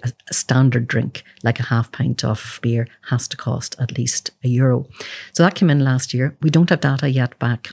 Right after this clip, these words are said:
on, you know, how, how good that has, has, has been. We do know from modelling data that we would expect to see a reduction in things like hospital admissions from, from alcohol.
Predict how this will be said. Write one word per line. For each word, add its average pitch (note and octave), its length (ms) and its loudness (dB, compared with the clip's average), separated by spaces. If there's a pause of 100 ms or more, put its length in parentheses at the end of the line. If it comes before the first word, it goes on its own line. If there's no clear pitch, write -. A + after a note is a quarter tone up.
on, B2 380 0 (100)
you C#3 80 2
know, B2 220 2 (120)
how, - 320 0
how - 140 -2
good A#2+ 200 0
that B2+ 120 0
has, A#2+ 420 -2 (220)
has, A#2 140 -2
has A#2 200 -2
been. B2 240 2 (220)
We C#3+ 100 6
do E3 200 6
know D3 200 6
from B2 240 0
modelling C#3+ 400 2
data B2+ 360 0
that E3 180 -6
we G3+ 100 2
would F3+ 200 0
expect - 400 -2
to - 60 -6
see B2+ 360 0
a B2+ 100 0
reduction A#2+ 540 0 (240)
in B2 100 2
things B2 240 -2
like A2 120 -2
hospital A#2 400 -2
admissions A2+ 500 0
from, - 240 -4
from A#2 180 -2
alcohol. B2 400 -2